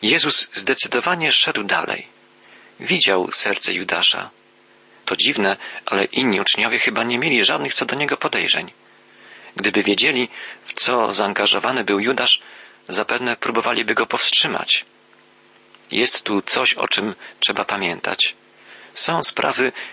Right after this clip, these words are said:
które chcemy ukryć przed ludźmi. Są sprawy, które udaje nam się ukryć. Ale nie może nam się udać zatajenie jakichkolwiek spraw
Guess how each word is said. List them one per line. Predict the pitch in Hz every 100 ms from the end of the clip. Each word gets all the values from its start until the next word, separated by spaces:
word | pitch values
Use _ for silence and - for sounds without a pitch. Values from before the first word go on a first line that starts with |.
| -
które | - 120 120 113
chcemy | 104 - - 123 107 -
ukryć | 139 - 123 -
przed | - 113 95
ludźmi. | 120 113 90 90 - _ _ - -
Są | - -
sprawy, | 113 - 101 98
które | - 104 101 104 - -
udaje | - 104 - -
nam | 90 90
się | - -
ukryć. | - - - - - - - - - - - - - -
Ale | 95 92 -
nie | - 95
może | 110 156 139
nam | 117
się | - 110 107 - - - - -
udać | - 127 110 - - -
zatajenie | 98 101 95 92 117 123 104 - - - -
jakichkolwiek | 110 - 98 - 160 151 95 - -
spraw | - - 110 -